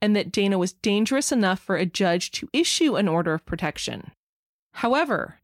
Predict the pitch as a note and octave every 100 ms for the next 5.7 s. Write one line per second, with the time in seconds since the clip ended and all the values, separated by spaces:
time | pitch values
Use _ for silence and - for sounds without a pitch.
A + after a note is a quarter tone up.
0 | _ F#3 A#3+ D4+ - A3 G3+ F3 - -
1 | D4+ C3+ - _ - - A3+ A3+ B3+ F#3+
2 | G3+ G#3+ F4+ G4+ - _ G3+ G#3+ G#3 G3
3 | F3+ F3+ - D#3+ - - A#3 - _ _
4 | _ - A3 - A#3+ C4+ F#4 D#4+ A#3 A#3+
5 | A3 G3+ - G#3+ G3+ B3+ F4